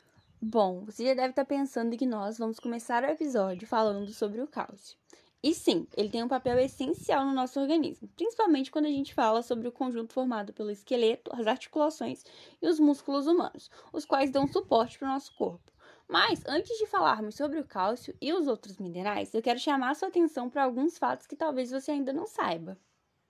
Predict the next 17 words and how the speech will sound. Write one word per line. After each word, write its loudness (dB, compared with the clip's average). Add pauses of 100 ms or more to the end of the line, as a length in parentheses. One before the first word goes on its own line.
(680)
A 4
osteoporose 0
é -8
uma -4
doença -4
crônica -2
que -20
tem -6
se -16
tornado -4
cada 0
vez -6
mais -4
comum 0
na -2
nossa -6
sociedade, -4